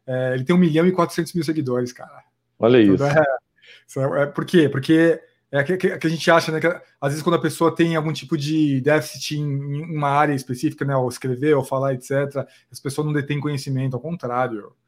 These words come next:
Speaker 1: né, ele provou ali, "Pô, a gente vai comer muito, muito capim pra chegar lá", e você, cara,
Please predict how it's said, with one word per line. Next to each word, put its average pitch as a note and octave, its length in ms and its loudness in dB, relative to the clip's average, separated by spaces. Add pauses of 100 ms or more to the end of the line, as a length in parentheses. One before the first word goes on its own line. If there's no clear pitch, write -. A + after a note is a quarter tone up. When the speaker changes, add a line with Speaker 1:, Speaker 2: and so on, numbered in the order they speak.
(220)
Speaker 1:
né, C3 120 -4
ele C3 180 2
provou C#3+ 420 2
ali, C#3 160 2
"Pô, D#3+ 220 8
a C#3 120 -2 (320)
gente C3 200 -6
vai D#3 100 2
comer E3 200 2
muito, F#3+ 640 8
muito F#3 220 0
capim E3 220 0
pra D#3+ 100 -2
chegar D#3 280 0
lá", C#3+ 180 2
e C#3+ 40 -2
você, C#3 340 -4
cara, C3+ 360 -4